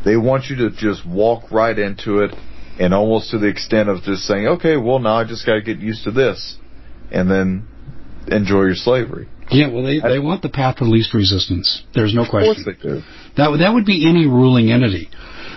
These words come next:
Speaker 2: They don't want us with our guns meeting them at the door. I remember Solzhenitsyn said this.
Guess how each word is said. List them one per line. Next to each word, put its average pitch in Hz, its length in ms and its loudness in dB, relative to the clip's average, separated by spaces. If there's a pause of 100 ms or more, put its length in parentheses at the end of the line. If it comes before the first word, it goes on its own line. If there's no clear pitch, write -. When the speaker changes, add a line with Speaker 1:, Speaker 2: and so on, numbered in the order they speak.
Speaker 2:
They 123 140 4
don't 190 220 4
want 180 240 4
us 160 180 4
with 123 100 -2
our 113 120 2
guns 120 360 2
meeting 120 320 4
them 117 220 4
at 101 60 -2
the 107 100 0
door. 120 220 4
I - 20 4
remember 247 260 4
Solzhenitsyn 123 760 2
said 101 240 0
this. 95 320 2